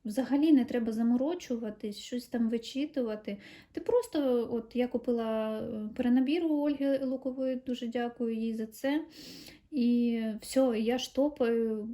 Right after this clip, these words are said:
ну, можна сказати, майже бездумно, тому що за, е, програма для вишивки, вона, е, ну, робить наше життя кращим. І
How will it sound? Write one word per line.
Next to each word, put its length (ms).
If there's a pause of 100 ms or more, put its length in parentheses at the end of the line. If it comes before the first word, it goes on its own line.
ну, 160
можна 320
сказати, 460
майже 320
бездумно, 640
тому 220
що 160
за, 340
е, 520 (560)
програма 560
для 160
вишивки, 480
вона, 400 (760)
е, 40 (540)
ну, 220 (480)
робить 380
наше 240
життя 300
кращим. 580 (420)
І 420